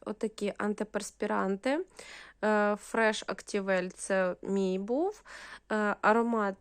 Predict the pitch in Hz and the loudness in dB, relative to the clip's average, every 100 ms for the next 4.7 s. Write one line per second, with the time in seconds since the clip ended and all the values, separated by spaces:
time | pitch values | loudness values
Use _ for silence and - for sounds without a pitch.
0 | - 240 233 202 190 202 190 - 240 220 | 0 4 4 2 2 0 -2 -2 0 2
1 | 220 208 196 196 - 208 240 294 294 294 | 2 4 2 2 -2 -4 0 0 2 2
2 | 294 285 - - - - - - 208 208 | 0 -2 -12 -20 -20 -20 -8 -2 2 4
3 | 208 202 226 - 214 196 214 202 196 208 | 2 2 -2 2 2 2 0 -2 -2 -2
4 | 240 220 - 285 302 285 | -4 -4 2 4 4 4